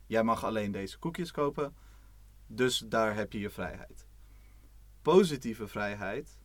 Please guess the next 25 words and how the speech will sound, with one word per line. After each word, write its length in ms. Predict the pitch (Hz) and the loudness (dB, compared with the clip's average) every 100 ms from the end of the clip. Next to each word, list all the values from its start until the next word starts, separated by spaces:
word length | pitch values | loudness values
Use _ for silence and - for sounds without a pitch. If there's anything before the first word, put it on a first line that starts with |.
| - - - | -20 -20 -10
is 220 | - 120 | -4 -4
jou 440 | - 113 113 110 98 - | -2 0 2 0 -4 -4
een 320 | 110 104 101 | -2 -2 -4
basisinkomen 840 | - 135 160 123 98 101 98 98 101 | 2 4 2 -2 -6 -6 -6 -6 -6
geven, 520 | 95 95 123 147 170 | -6 -6 -8 -12 -12
zodat 360 | - 127 113 113 | -10 -4 0 2
jij 260 | 117 110 - - - | 2 -2 -4 -12 0
alle 240 | 156 196 185 | 4 4 4
koekjes 460 | - 214 185 - | 0 -2 -2 -4
kan 180 | - 110 | -4 -4
kiezen, 500 | - 104 95 104 - - - | -4 -6 -6 -8 -8 -14 -18
zelfs 420 | - 156 190 180 | -6 2 2 2
die 140 | 156 139 | 0 2
hele 240 | 131 127 | 2 2
dure 340 | 127 156 120 | 2 2 2
die 180 | 110 117 | -2 -2
je 80 | 117 | 0
eerst 320 | 131 147 - | 2 2 2
wel 320 | 107 120 156 | 4 4 4
zou 220 | 123 101 98 | 2 0 0
mogen 280 | 98 - | -4 -6
kiezen 380 | - 107 - 95 - - - | -8 -8 -6 -10 -12 -20 -6
onder 240 | 120 117 | -2 0
negatieve 500 | 104 117 151 190 185 | 0 0 0 -2 -4
vrijheid, 500 | 175 160 160 151 151 | -2 -2 2 2 0